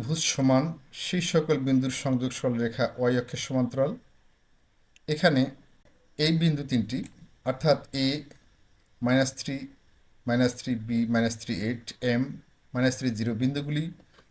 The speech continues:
ভুজ সমান এবং তা হলো মাইনাস থ্রি। অতএব এ, মাইনাস থ্রি থ্রি আই, মাইনাস থ্রি এইট এম, মাইনাস থ্রি জিরো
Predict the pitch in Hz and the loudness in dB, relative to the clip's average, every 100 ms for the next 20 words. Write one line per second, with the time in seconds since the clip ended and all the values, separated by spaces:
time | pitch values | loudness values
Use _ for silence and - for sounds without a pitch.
0 | - 113 151 165 - 123 107 90 85 - | -12 -6 -4 -2 -2 -2 -2 -2 -8 -10
1 | 135 139 127 131 - - _ _ - 147 | -6 0 0 0 -8 -20 _ _ 4 4
2 | 135 156 170 156 117 110 - 151 214 - | 4 0 2 2 2 0 -2 -6 -6 -8
3 | _ _ _ _ - 151 143 139 - - | _ _ _ _ -4 0 0 0 -4 -20
4 | - _ _ _ _ _ _ 143 147 185 | -20 _ _ _ _ _ _ 0 2 0
5 | - - _ _ - 117 131 139 - 185 | -4 -16 _ _ -8 0 2 2 -2 -4
6 | 170 175 170 165 - - 117 110 - _ | -4 -2 -2 -4 -12 -16 -12 -12 -14 _
7 | _ - 120 117 139 135 120 117 - 131 | _ 4 6 6 2 0 0 0 -4 -4
8 | 120 123 120 - 110 104 113 117 113 110 | -2 -2 -4 -2 0 0 0 0 -2 -4
9 | - 110 120 113 | -8 -6 -2 -2